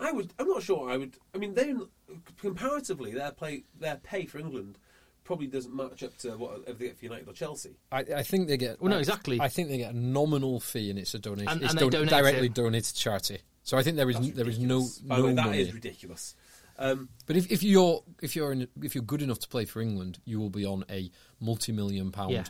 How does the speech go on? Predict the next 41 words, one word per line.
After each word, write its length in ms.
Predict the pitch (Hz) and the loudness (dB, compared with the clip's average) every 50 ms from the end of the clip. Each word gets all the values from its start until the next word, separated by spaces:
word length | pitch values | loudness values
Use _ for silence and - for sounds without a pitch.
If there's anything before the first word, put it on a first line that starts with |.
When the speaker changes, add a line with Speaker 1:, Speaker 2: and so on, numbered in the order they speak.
| - - | -10 -4
Speaker 2:
per 180 | - - 135 123 | 0 2 4 4
year 460 | 120 110 110 117 120 117 117 110 104 | 4 2 2 2 2 2 0 -2 -4
contract 500 | - - 110 101 95 - - 117 113 - | -4 -4 -4 -4 -4 -4 -2 -4 -2 -2
Speaker 3:
Yeah. 60 | 117 | -2
Speaker 2:
anyway. 340 | 110 113 104 95 92 82 82 - - - - - 151 147 | -2 -2 -2 -2 -4 -6 -8 -12 -16 -20 -20 -20 -16 -14
Speaker 1:
Yeah, 120 | 160 160 | -14 -12
true. 340 | 160 - - 147 127 190 180 - _ _ | -12 -8 -6 -6 -6 -6 -8 -14 _ _
Speaker 3:
So, 320 | - - - 220 208 180 160 | -8 -2 2 2 4 4 2
so 240 | - - 202 190 | 2 4 6 6
your, 420 | 180 180 185 180 170 170 165 165 147 | 8 8 8 8 8 8 6 6 4
your 140 | 165 160 - | 2 2 2
paymasters 720 | - 185 190 180 170 147 127 - - - 139 131 120 113 | 2 2 2 4 4 2 0 -2 -4 -2 -2 0 0 -2
are, 320 | 135 143 139 135 131 131 | -2 -2 0 0 0 0
are 160 | 123 135 135 120 | 0 0 0 0
the 80 | 123 | -2
club, 320 | - - 165 143 123 110 123 | -2 0 0 0 0 0 -2
and 160 | 135 135 139 | -2 -2 0
therefore, 580 | 151 151 147 131 110 190 165 147 131 131 131 131 | 0 0 0 0 2 2 4 4 6 6 6 4
Speaker 2:
Yeah. 40 | 131 | 4
Speaker 3:
when 160 | 156 156 147 | 2 0 -2
it's 160 | 135 120 - | -2 -2 0
a, 160 | 151 139 135 | 0 0 2
when 140 | 143 160 160 | 2 0 0
it's 140 | 143 120 - | 0 -2 -4
a 40 | 135 | -2
friendly, 560 | - - 165 151 147 127 117 113 113 113 113 - - - - - - _ _ - | 0 0 0 0 0 0 2 2 0 0 -4 -8 -16 -20 -20 -20 -20 _ _ -6
they're, 260 | 139 139 131 131 135 131 - | -4 -2 0 0 -2 -2 0
"Oh, 360 | 196 202 190 190 180 170 165 | 2 4 6 6 6 6 6
I've 140 | 151 131 - | 4 2 -2
just 220 | - 160 - - | -4 -6 -6 -4
got, 140 | - 147 - | -6 -6 -6
I've 160 | 139 123 - | -8 -8 -6
just 200 | - 151 - - | -6 -6 -6 -6
tweaked 400 | - - 165 151 143 131 - - | -6 -4 -2 -2 -2 -4 -6 -6
my, 280 | 143 135 131 131 131 131 | -2 -2 0 0 0 0
uh, 80 | 131 123 | 0 0
ankle, 320 | 127 135 135 120 - 131 120 | 0 -2 -2 -2 -2 -2 -2
can't 260 | - 151 147 139 139 | -2 -2 -2 0 0
make 260 | 139 139 131 - - | -2 -2 -2 -2 -2
it." 160 | 127 123 - - - - - - - 120 | -4 -4 -4 -8 -16 -20 -16 -10 -6 -4
Speaker 2:
Yeah. 260 | 110 104 101 95 | 0 0 2 2